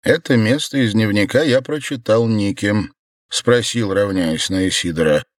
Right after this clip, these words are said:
«Что ты думаешь о нашей любви?» «А ты уверен, что у нас любовь?» «Холодный душ. Что тут скажешь?» «По крайней мере, честно,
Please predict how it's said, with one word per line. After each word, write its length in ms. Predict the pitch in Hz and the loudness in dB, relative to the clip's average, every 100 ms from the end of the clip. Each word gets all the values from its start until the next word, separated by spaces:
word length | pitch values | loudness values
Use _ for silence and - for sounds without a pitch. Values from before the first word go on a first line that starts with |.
| _ | _
«Что 280 | - - 139 | -6 0 0
ты 140 | 147 | 2
думаешь 480 | 127 127 101 87 - | 2 4 2 0 2
о 80 | 101 | 2
нашей 400 | 98 85 - 92 | 2 0 -2 -2
любви?» 400 | 101 104 76 - - _ _ _ _ - | -2 -2 -4 -12 -14 _ _ _ _ 0
«А 140 | 123 | 2
ты 140 | 117 | 4
уверен, 380 | 123 123 143 160 | 2 4 2 -2
что 260 | 139 - 90 | -6 -6 -4
у 60 | |
нас 300 | 92 87 - | -2 -2 -4
любовь?» 460 | 90 90 87 123 - _ _ _ _ _ _ | -4 -6 -4 -4 -6 _ _ _ _ _ _
«Холодный 920 | - 95 143 143 117 107 120 117 127 | -4 0 2 2 0 0 0 0 0
душ. 760 | 110 - 58 - - - - - _ _ _ | -4 -8 -10 -12 -14 -12 -10 -12 _ _ _
Что 220 | - - 95 | -8 -4 -2
тут 240 | - 120 | -2 -4
скажешь?» 800 | - - - - - - - - _ _ _ _ _ _ | -4 -2 -4 -4 -6 -6 -8 -10 _ _ _ _ _ _
«По 140 | - | 0
крайней 320 | 131 139 170 165 | 2 2 0 -2
мере, 240 | 160 165 | -2 -2
честно, 680 | 127 117 123 - 147 135 | -2 0 0 0 -2 -2